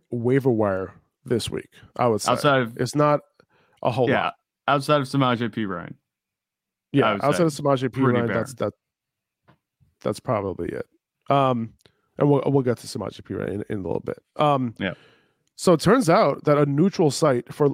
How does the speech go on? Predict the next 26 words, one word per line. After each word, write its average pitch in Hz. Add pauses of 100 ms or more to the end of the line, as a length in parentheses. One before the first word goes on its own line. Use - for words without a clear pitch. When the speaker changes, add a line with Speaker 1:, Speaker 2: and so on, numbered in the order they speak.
Speaker 1:
Amari 139
Cooper 135 (640)
is 139
just 170
fine. 180 (680)
Speaker 2:
Yeah. 117
Speaker 1:
Twelve 180
targets, 143
eight 156
catches, 143
a -
hundred 147
thirteen 151
yards, 139
and 123
two 143
touchdowns. 110 (440)
Both 180
him 175
and 156
Donovan 147
Peoples-Jones 127
came 127
through 123
this 117
week. 123